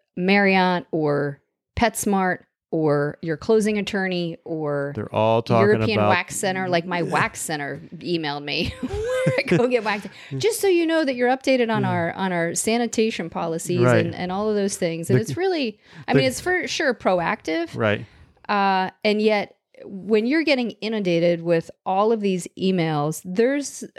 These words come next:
Speaker 1: a, a
Speaker 2: It,
Speaker 1: propensity to cr-,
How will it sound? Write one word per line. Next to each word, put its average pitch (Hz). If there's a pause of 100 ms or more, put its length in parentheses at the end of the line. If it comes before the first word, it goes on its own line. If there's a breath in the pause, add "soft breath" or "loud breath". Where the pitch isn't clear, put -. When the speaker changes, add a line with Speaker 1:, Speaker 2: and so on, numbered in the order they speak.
Speaker 1:
a, - (100)
a 196 (140)
Speaker 2:
It, -
Speaker 1:
propensity 233
to 180 (320)
cr-, -